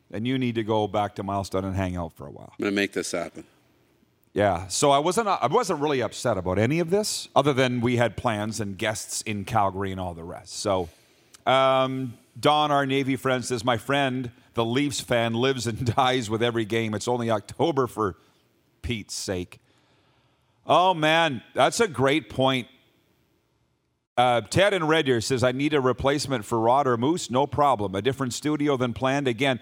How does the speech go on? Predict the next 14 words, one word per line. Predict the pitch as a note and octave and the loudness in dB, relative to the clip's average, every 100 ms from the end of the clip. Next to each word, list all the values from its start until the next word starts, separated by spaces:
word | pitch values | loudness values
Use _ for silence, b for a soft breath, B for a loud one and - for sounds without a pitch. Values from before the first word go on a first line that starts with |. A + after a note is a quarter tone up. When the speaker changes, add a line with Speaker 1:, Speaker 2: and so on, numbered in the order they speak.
| B | B
Speaker 1:
no | A#2 C3+ | 0 0
problem. | B2+ C#3 A#2+ G2 F#2+ | 2 2 2 0 -6
Congrats, | - B2 A2+ C#3+ C3+ | -6 -4 0 0 0
R | B2+ A#2+ | 0 0
P | A#2+ B2+ | -2 -4
Show. | - B2 | 0 0
That's | A2+ A#2 B2 | 0 0 0
why | A#2 | 0
you're | A#2 | 0
the | G#2+ | -2
best. | G#2 A2+ - | 0 -2 -2
Turns | - B2 A2 | -4 -4 -2
out | A#2 G#2 | -2 -2
flexibility | A#2+ A2 A2 A#2+ A2+ G#2+ | -4 -4 -2 -2 0 -2